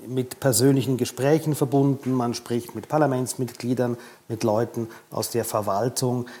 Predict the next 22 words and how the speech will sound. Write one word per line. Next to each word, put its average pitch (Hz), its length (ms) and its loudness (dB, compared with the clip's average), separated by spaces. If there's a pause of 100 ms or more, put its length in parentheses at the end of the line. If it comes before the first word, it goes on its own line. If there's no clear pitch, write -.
(140)
Ähm, 113 840 -6
es - 180 -4
geht 175 180 4
da 156 120 8
gar 131 180 2
nicht 165 220 2
immer 160 180 4
nur 160 400 6
um 139 640 2
die 143 200 0
große 131 840 0
News, 135 560 0
um 135 100 -2
die 131 100 -2
große 135 340 -2
Enthüllung, 151 640 4
sondern 131 340 0
einfach, 131 560 -2
ähm, 113 560 -10
darum, 131 380 2
die 117 140 -8
Dinge, 156 420 4